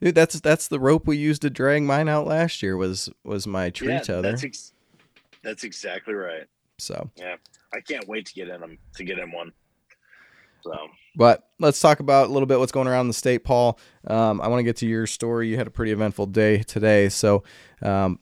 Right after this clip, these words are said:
Speaker 1: right now, the only thing that I'm seeing that, it's not good news. It's weird news. I feel like every time we turn around, we got a different type of strain of some kind of sickness affecting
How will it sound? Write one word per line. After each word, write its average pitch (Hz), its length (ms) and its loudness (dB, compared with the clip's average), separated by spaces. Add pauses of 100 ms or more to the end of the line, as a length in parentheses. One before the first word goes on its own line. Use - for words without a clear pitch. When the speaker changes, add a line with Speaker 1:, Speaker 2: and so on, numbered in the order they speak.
Speaker 1:
right 220 160 2
now, 143 240 4
the 113 100 0
only 165 200 2
thing 139 320 -4
that 110 140 -4
I'm 113 140 0
seeing 117 300 -2
that, 104 160 -2 (1200)
it's - 100 -16
not 120 200 -2
good 104 180 0
news. 78 560 -10
It's - 300 -12
weird 104 340 -4
news. 78 400 -6 (800)
I - 60 -20
feel 113 120 -2
like 104 120 2
every 107 140 0
time 113 140 -2
we 101 80 -2
turn 117 220 -2
around, 104 220 4
we 101 60 0
got 95 120 2
a 92 60 2
different 101 400 -2
type 104 280 0
of 90 360 -4 (500)
strain 104 640 -2
of 87 120 -4
some 101 280 -4
kind 95 340 -2
of 82 240 -8 (1000)
sickness 98 680 -2
affecting 95 640 -4